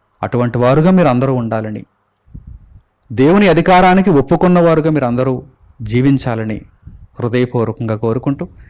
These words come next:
ఈ సందేశమును ఇంతటితో నేను ముగిస్తున్నాను. తండ్రి అయిన దేవునికి ప్రార్థనలో ఏకీభవించండి. మహోన్నతుడును మహాపరిశుద్ధుడునైన మా కన్న తండ్రి,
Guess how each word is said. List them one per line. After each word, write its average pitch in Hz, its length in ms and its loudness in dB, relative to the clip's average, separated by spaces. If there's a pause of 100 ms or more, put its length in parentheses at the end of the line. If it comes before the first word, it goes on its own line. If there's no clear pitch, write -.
(100)
ఈ 123 40 -6
సందేశమును 170 600 0
ఇంతటితో 113 540 -4 (100)
నేను 127 140 0
ముగిస్తున్నాను. - 680 -10 (500)
తండ్రి 135 220 0
అయిన 139 140 2
దేవునికి 110 360 -4
ప్రార్థనలో 117 560 -6
ఏకీభవించండి. 101 720 -10 (2000)
మహోన్నతుడును 143 640 2
మహాపరిశుద్ధుడునైన 113 1000 -4
మా 104 100 -8
కన్న 101 200 -8
తండ్రి, 110 300 -6